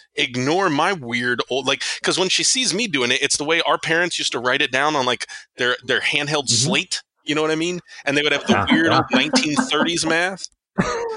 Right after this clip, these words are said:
Speaker 1: Like, so that's the way she looks at my math, is like, "How do you do math like that, Dad? That's weird and old." I'm like, "I guess, man, but this is it." So half
Speaker 2: Y-
Speaker 1: of it is the stuff you forgot. Half of it is that they've just changed the way they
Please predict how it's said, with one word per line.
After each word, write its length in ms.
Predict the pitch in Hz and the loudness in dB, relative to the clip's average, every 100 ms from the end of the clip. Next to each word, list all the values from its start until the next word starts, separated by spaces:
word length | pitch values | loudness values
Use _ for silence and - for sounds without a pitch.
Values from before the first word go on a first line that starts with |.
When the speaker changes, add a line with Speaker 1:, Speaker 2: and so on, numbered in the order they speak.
| 466 - | -8 -8
Speaker 1:
Like, 120 | - | -2
so 180 | - 180 | -2 0
that's 200 | 185 - | 0 2
the 80 | 208 | 2
way 100 | 180 | 4
she 160 | - | 2
looks 220 | 180 175 170 | 2 0 0
at 60 | 135 | 0
my 340 | 139 147 180 | 2 2 4
math, 440 | 156 117 104 110 123 | 2 2 2 0 -2
is 120 | 110 | 0
like, 180 | 123 120 - - - - | 2 2 -2 -12 -18 -6
"How 120 | 202 | -2
do 80 | 269 | -2
you 80 | 262 | -4
do 140 | 185 | -4
math 380 | 156 131 175 190 | -2 -2 -2 -4
like 220 | 107 101 | -6 -4
that, 260 | 110 101 - | -2 -4 -2
Dad? 300 | 98 101 120 | -2 -2 -2
That's 180 | 165 - | -4 -4
weird 380 | 113 147 160 127 | -6 -4 -2 -4
and 100 | 131 | -4
old." 320 | 131 135 104 | -4 -4 -4
I'm 100 | 101 | -4
like, 160 | 101 101 | -2 0
"I 60 | 127 | -2
guess, 400 | - 123 92 - | 0 0 0 -2
man, 220 | 90 95 95 | -4 -4 -4
but 120 | 107 | -2
this 140 | 139 - | -2 -2
is 120 | 113 | -4
it." 120 | 110 | -4
So 180 | - 135 - - | 0 -2 -2 -8
half 260 | - 190 - | 0 0 0
Speaker 2:
Y- 0 | |
Speaker 1:
of 100 | 170 | -2
it 100 | 160 | -2
is 100 | 139 | -2
the 100 | - | -2
stuff 240 | - 147 | 2 2
you 80 | - | 2
forgot. 260 | - 123 127 110 | -2 0 -2 0
Half 200 | 143 165 | -2 -2
of 100 | 139 113 | 0 -2
it 80 | |
is 100 | 104 120 | 0 0
that 140 | 104 | 0
they've 120 | 117 | -2
just 220 | 101 104 | -2 -2
changed 340 | - 123 113 110 | 0 0 -2 -6
the 60 | |
way 160 | 104 104 | -4 -2
they 160 | 98 | 0